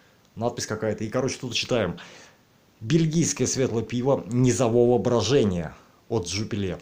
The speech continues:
Вот, низового брожения. Я не знаю, что именно даёт это самое ни-, низовое брожение, но наверняка что-то интересное. "Хорошо, постоянное качество и неизменный вкус" тысяча девятьсот шестьдесят шестого года. "Любимый бельгийцами сорт".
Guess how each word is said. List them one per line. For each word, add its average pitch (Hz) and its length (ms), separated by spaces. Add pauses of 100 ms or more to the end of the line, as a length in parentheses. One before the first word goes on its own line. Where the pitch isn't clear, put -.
(960)
Вот, 107 320 (140)
низового 113 480
брожения. 110 400
Я 107 60
не 113 80
знаю, 113 240
что - 160
именно 107 260
даёт 107 300
это 95 120
самое 101 280
ни-, 104 200
низовое 107 340
брожение, 113 480
но 110 440 (140)
наверняка 113 500
что-то 107 300
интересное. 95 540 (560)
"Хорошо, - 340
постоянное 113 480
качество - 500
и 92 200
неизменный 104 500
вкус" - 380
тысяча 110 220
девятьсот 104 300
шестьдесят 98 260
шестого - 260
года. 90 280 (480)
"Любимый 123 640
бельгийцами 104 800
сорт". 104 540